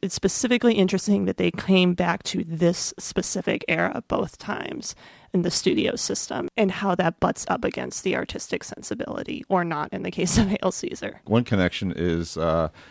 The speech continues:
Speaker 2: their continued contempt for writers <laughs> with, with a certain, uh, leftist ideology. I mean, I don't
Speaker 1: <laughs>
Speaker 2: think there's,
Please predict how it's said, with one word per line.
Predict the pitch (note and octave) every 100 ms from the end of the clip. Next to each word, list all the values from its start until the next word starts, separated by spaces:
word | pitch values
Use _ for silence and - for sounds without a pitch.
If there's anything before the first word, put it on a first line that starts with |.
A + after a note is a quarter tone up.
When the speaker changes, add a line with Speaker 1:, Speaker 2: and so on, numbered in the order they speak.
| -
Speaker 2:
their | - F#2+ F2
continued | - G#2 F2+ G#2+ F#2+ E2 E2 -
contempt | F#2+ E2 G#2 F2 -
for | - E2+ E2+ C2+
writers | F#2+ F#2+ F2 E2+ F#2
<laughs> |
with, | G2 - - D3
with | C3+ C3+ - -
a | A2+
certain, | - A#2 G#2 G#2
uh, | G2+ G2+ G2+
leftist | G2+ G#2+ - G#2+ -
ideology. | G#2 A2+ A2 B2+ B2 G2+ G2 F#2+
I | F#2+
mean, | G2
I | G2+ G#2+
don't | F#2 G#2
Speaker 1:
<laughs> |
Speaker 2:
think | G#2 G2
there's, | G2+ F#2+